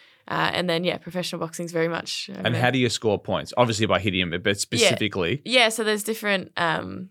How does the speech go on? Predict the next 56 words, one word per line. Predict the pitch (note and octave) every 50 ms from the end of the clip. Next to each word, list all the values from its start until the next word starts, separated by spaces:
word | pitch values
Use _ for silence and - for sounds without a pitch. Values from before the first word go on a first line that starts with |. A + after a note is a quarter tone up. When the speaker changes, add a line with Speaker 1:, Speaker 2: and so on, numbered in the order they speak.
| _ -
Speaker 1:
I | A3 A3
mean, | G3 F#3+
obviously | F3+ F3+ F#3 - F#3 F3
you | F3 F3 F3
can, | F3 F#3+ F3+ F3 F3 -
there's | - G#3 G#3+ A3
exchanges | A#3 G#3+ - - G3+ E3+ E3+ E3+ D#3+ D#3 E3
that | - - -
go | - E3 -
on. | - - F#3+ F3+
So | - F#3
you've | G3 F3+ -
Speaker 2:
Yeah. | -
Speaker 1:
got, | - F3 D#3+ - - - _
I | - -
don't | E3+ D#3+
know, | F3
six | F3+ - A3 F#3+ - -
or | E3+ D#3+
eight | D#3+ D#3 -
punches | F3+ E3+ E3 E3 - E3+ E3+
in | E3+ D#3+
an | E3 E3
exchange. | F3 F3 - - A3+ G#3+ G#3 G3+ G3+ G3 - - - - _
You | - G#3+
either | G3+ G#3+ G#3+ G#3 G3
win | G3 G3+ F#3+
that | F3 E3
exchange, | E3+ E3+ - - - F#2+ F#2 F#2 F2+ F#2 - - _ - _ _ _ _
not, | F#3+ F3 D#3 - - - - _ -
or | F#3+ G3
not, | F3 - - - _ _ _ -
or | F#3 F3+
you | F3 E3+
might | E3+ - - -
tie. | - E3 F#3 - - - - _ _ _ _ - - - - -
Uh, | - - E3+ E3
and | - G3 G#3 G3+
then | G3 F#3+
the | F#3
scoring | F#3 - - G#3 G3 G3 F#3+ F#3 F3+
is | F3 F3 E3+ F3 F3 F3 - - _ _ - _ _ _ -
if | - G3+ -
they're, | - G3 F#3 F3+ F3 F3 F3 F3 F3 F3 D#3+ -
if | - F#3
it's | G#3 F#3+ - -
professional | - G#3 G#3 A3 G#3+ G#3 G3+ G3
boxing, | F#3+ F#3 - - G3 F#3
there's | E3+ E3 -
eight | - F#3 F3+ -
rounds, | E3+ E3 E3 E3 E3 E3+ -
it's | - - - - _
out | - F3 F3 F3
of | E3+ E3+ _ _
eighty | - E3+ F3 F3 - E3+
points. | E3 - D#3 - - - - -